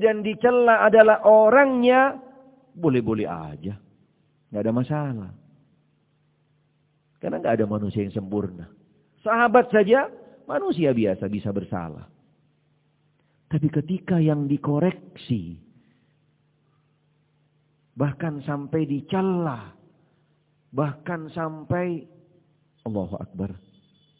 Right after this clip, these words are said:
syariatnya, sunnahnya, subhanallah. Ini nampaknya bukan hanya tidak pantas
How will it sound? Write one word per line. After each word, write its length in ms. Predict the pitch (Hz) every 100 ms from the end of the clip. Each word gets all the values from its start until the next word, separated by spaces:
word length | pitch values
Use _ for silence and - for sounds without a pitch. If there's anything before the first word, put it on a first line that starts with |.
| _ _ _ _ _ _ _ _ _ _ _ _ _ _ _ _ _ _ _ -
syariatnya, 1200 | 196 208 208 208 247 - - 220 233 233 233 - - - - -
sunnahnya, 1120 | 254 226 220 262 269 - 226 254 262 269 - - - -
subhanallah. 960 | 135 95 123 104 95 90 85 85 85 90 _ _ _ _ _ _ _ _ _ _ _ _ _ _ _ _ _ _ _ _ _ _ _ _ _ _ _
Ini 540 | 107 127 123 117 104 - _ -
nampaknya 840 | 107 107 104 92 110 127 127 120 - _ _ _ _ _ _ -
bukan 440 | 107 - 117 113 104
hanya 280 | 113 113 110
tidak 480 | 117 113 - - -
pantas 520 | 185 180 170 160